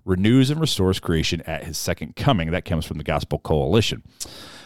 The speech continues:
Uh, so the new heaven and the new earth take place after the great white judgment throne of God in Revelations twenty, eleven through fifteen, which says,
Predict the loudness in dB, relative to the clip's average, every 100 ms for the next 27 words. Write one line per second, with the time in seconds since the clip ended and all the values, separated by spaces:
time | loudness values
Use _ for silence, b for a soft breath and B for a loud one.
0 | B 2 2 4 4 6 8 8 6 4
1 | 4 4 6 6 6 4 2 2 2 2
2 | 4 2 2 -2 2 2 2 2 2 2
3 | 2 0 -2 0 2 0 0 2 4 2
4 | 0 0 0 0 0 0 -2 -6 -2 2
5 | 2 2 0 -2 -4 -6 -4 -4 -4 0
6 | 4 4 2 2 4 2